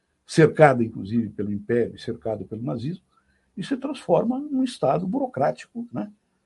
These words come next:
autoritário, que, inclusive, desprezava, né, a partir de um certo momento, a participação das massas populares, do povo,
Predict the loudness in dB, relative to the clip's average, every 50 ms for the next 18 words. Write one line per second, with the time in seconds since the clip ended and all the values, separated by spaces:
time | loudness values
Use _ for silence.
0 | _ _ _ _ _ 0 0 4 4 4 4 4 2 2 2 2 2 0 -2 -6
1 | -10 -8 -6 -6 -6 -6 -8 -6 -4 -4 -2 -2 -4 -4 -4 -6 -6 -2 2 2
2 | 2 4 2 0 0 0 -2 -4 -8 -12 _ _ _ -20 _ _ _ _ _ _
3 | _ _ -8 -8 -8 -8 -8 -10 -10 -8 -8 -8 -6 -6 -6 -6 -2 -2 -2 -2
4 | -2 -6 -8 -6 -4 -2 -2 -4 -4 -6 -8 -10 -10 -12 _ _ -10 -6 -2 -2
5 | -2 -2 -4 -8 -10 -10 -10 -8 -6 -4 -2 -2 -2 -4 -4 -4 -4 -4 -4 -10
6 | -20 -20 -20 -20 _ _ _ _ _ _ _ _ -6 -6 -4 0 2 4 4 4
7 | 2 0 -4 -12 _ _ _ _ -20 -12 _ 6 8 8 8 6 0 -10